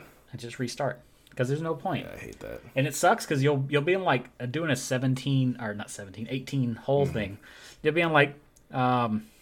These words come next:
Speaker 1: you know, ten minutes into it or whatever, like, on hole number fifteen and mess up, and you're like, "Well, shit."
Speaker 2: You know,
Speaker 1: <laughs> So
Speaker 2: now that I'm thinking about it, um, racing games started doing that rewind feature thing,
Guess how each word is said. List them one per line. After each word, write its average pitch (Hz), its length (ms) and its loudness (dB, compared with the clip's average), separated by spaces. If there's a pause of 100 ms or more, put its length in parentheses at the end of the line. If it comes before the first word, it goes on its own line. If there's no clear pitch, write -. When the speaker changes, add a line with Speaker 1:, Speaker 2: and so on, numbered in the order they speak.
(140)
Speaker 1:
you 143 100 -8
know, 117 60 -2
ten 139 240 0
minutes 135 220 0
into 139 240 -4
it 92 60 -4
or 98 40 -4
whatever, 104 320 -4
like, 110 160 -4
on 104 140 -8 (580)
hole 135 240 0
number 131 200 2
fifteen 139 500 -2
and 98 100 -4
mess 107 200 -4
up, 135 120 -2
and 135 80 -10
you're 95 100 -10
like, - 160 -10
"Well, 127 240 -10
shit." - 300 -14 (840)
Speaker 2:
You 139 140 4
know, 294 300 0
Speaker 1:
<laughs> - 40 -20 (1000)
So 143 260 -4
Speaker 2:
now 147 240 -2
that 233 80 0
I'm 123 200 0
thinking 147 240 0
about 95 280 2
it, 113 120 -2 (420)
um, 135 540 4 (500)
racing 170 360 4
games 156 240 2
started 131 280 2
doing 131 220 2
that 104 240 0
rewind 131 560 0
feature 107 360 -4
thing, 95 320 -4